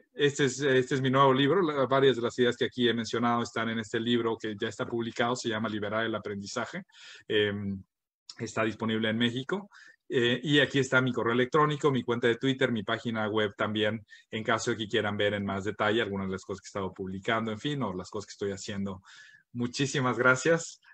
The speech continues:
Ya me callo, Angelita, que ya debe estar po-, pobrecita muy ansiosa porque me calle. Muchísimas gracias a todos. Eh, eh, muchísimas gracias.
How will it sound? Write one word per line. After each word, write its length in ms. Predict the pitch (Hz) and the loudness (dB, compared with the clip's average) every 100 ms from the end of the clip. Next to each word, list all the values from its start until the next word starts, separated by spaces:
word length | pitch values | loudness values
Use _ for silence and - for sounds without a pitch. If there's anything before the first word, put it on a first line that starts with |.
| _ | _
Ya 200 | 123 131 | 2 4
me 160 | 139 139 | 6 6
callo, 260 | 143 131 123 | 6 8 6
Angelita, 480 | 120 127 131 127 | 4 2 4 2
que 160 | 120 110 | 2 2
ya 160 | 120 120 | 2 4
debe 220 | 123 120 | 4 2
estar 320 | - 120 117 | 2 0 0
po-, 200 | 120 120 | 0 -2
pobrecita 560 | 117 113 117 123 123 117 | -2 -2 -2 -2 -4 -2
muy 180 | 117 | -2
ansiosa 400 | 110 104 123 117 | -2 -2 -2 -2
porque 260 | 110 104 107 | -6 -6 -4
me 120 | 101 | -4
calle. 360 | 110 101 98 98 - - - | -2 -4 -4 -8 -10 -20 -8
Muchísimas 600 | 131 131 160 151 160 147 | -4 -2 0 0 2 4
gracias 260 | 139 135 139 | 6 6 6
a 80 | 131 | 2
todos. 540 | 135 127 127 123 - | 4 6 4 2 -6
Eh, 640 | 143 117 110 110 107 107 - | -2 0 0 0 -2 -6 -4
eh, 200 | 120 107 | -4 -4
muchísimas 480 | 113 110 143 139 131 | -4 -6 -4 -2 2
gracias. 480 | 135 135 147 135 | 2 4 4 2